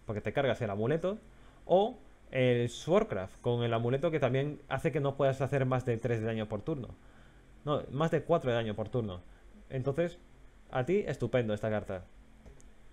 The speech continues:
Y con venganza, aún encima, recibe tormenta, porque tienes cuatro daños asegurados, otros cuatro más para la lista. Y es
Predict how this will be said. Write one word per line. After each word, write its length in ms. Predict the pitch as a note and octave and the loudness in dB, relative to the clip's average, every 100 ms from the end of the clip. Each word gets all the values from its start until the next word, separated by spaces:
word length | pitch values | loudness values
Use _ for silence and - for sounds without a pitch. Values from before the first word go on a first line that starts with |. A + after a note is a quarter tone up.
| - - - - | -20 -20 -20 -4
Y 100 | D3+ | 0
con 160 | C#3 D#3 | 2 4
venganza, 380 | C#3+ D#3 D#3 G3 | 4 2 4 4
aún 120 | E3 | 4
encima, 340 | C3+ E3+ F3 C#3 | 2 2 2 2
recibe 280 | B2+ D3 | 2 2
tormenta, 540 | C3 B2 D#3+ C#3 F#2 - - - | 2 0 0 -4 -6 -8 -12 -4
porque 180 | A#2+ C3 | 0 2
tienes 220 | F3+ F3 | 0 2
cuatro 260 | E3+ E3 | 2 4
daños 320 | D#3+ F#3+ G3 - - | 2 0 -4 -8 -12
asegurados, 580 | A2 C3+ C3+ D#3 G#2+ - - - | -4 0 2 2 0 -4 -16 -8
otros 260 | B2+ G#2 - | -6 -6 -2
cuatro 280 | C3 B2+ | 0 0
más 180 | D3 E3+ | 0 -2
para 160 | C3+ A#2+ | 0 0
la 60 | |
lista. 340 | A#2 A2+ G2 F#2 - - - - - - - - - - - - - - - - | 0 -6 -8 -10 -14 -20 -20 -20 -20 -20 -20 -20 -20 -20 -20 -20 -20 -20 -20 0
Y 120 | E3 | 2
es 220 | F#3 - | 2 0